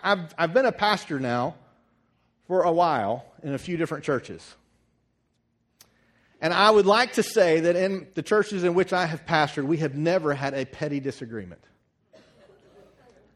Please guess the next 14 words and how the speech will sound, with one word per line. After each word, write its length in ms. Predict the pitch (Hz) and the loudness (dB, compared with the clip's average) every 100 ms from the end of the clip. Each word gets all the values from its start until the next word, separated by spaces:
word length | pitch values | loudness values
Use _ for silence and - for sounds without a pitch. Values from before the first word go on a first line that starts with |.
| _ _ _ _ | _ _ _ _
I've 160 | 160 170 | 2 4
had 180 | 156 185 | 2 0
people 280 | 170 156 151 | 0 0 2
leave 220 | 185 156 | 2 0
the 100 | 156 | -2
church 400 | - 180 175 - | 2 2 0 -4
because 320 | 156 165 143 | 0 2 2
the 80 | 131 | -2
choir 400 | - 165 175 202 | -2 2 4 4
robes 500 | 208 226 220 196 - - _ _ - | 4 2 0 -4 -16 -20 _ _ -6
were 140 | 185 | -2
the 120 | 185 | 0
wrong 340 | 190 208 208 214 | 2 4 2 2
color. 320 | 214 240 | 2 2